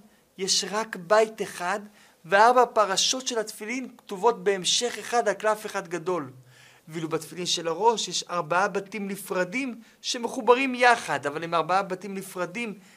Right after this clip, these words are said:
וכל בית מכיל פרשה נפרדת. ארבע פרשות הם בארבעה קלפים נפרדים, וכל אחד בבית לבד.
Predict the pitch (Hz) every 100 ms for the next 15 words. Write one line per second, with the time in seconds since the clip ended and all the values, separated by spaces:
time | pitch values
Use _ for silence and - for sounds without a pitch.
0 | _ 175 175 - 233 220 202 - _ 160
1 | 165 220 226 - - _ _ _ _ _
2 | _ 160 151 - 220 - 180 147 147 180
3 | 175 156 - 156 165 127 - - _ _
4 | _ - 170 175 180 175 151 147 214 208
5 | 190 147 143 143 147 180 190 - 165 -
6 | 233 233 220 220 185 175 156 240 196 175
7 | 196 185 185 175 151 156 147 147 135 127